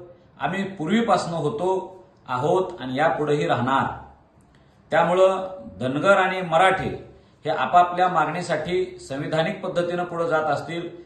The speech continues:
तर तो मागणी करण्याचा अधिकार हा प्रत्येक समाजाला आहे. परंतु यावेळेस या मी सांगू इच्छितो की ओबीसी आरक्षण बचावच्या नाव-, नावाखाली,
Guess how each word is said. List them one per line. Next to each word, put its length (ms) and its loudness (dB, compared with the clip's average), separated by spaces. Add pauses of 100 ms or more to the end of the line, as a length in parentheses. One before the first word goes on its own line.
(140)
तर 180 -4
तो 80 -4
मागणी 380 -2
करण्याचा 460 2
अधिकार 420 4 (400)
हा 60 -6
प्रत्येक 460 0
समाजाला 420 -2
आहे. 120 -12 (720)
परंतु 300 -2
यावेळेस 400 4
या 100 0
मी 200 -2
सांगू 340 -2
इच्छितो 720 -2 (500)
की 480 -2 (120)
ओबीसी 440 4
आरक्षण 420 4
बचावच्या 580 4
नाव-, 280 0 (320)
नावाखाली, 960 4